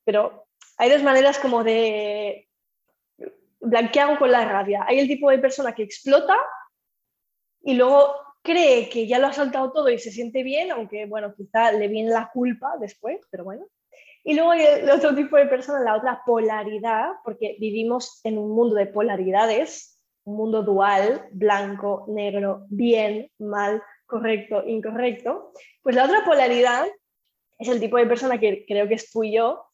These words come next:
que nos callamos, me lo como, me lo como, me lo como, y un día exploto de la nada, no sé por qué, pero, ah, eh, me he incendiado por una tontería, ¿no?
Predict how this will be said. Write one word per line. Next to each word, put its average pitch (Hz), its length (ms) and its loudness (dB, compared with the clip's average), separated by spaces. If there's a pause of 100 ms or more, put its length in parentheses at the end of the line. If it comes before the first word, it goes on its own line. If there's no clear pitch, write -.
(420)
que 247 280 0
nos 196 180 -12
callamos, 208 880 -4
me 214 80 -2
lo 220 200 2
como, 214 340 -2
me 202 100 -4
lo 202 160 -2
como, 214 300 -2
me 240 100 -2
lo 262 140 4
como, 349 480 2 (720)
y 269 120 -2
un 277 100 0
día 277 120 2
exploto 269 460 -2
de 285 180 2
la 262 180 -2
nada, 277 440 -8 (320)
no 247 120 -10
sé 269 140 -6
por 262 240 -4
qué, 311 380 -10 (920)
pero, 277 280 4 (720)
ah, - 200 0
eh, 269 340 -2 (220)
me 262 160 2
he 285 60 0
incendiado 277 640 2 (160)
por 240 140 0
una 262 180 -2
tontería, 202 720 -8
¿no? 359 160 -16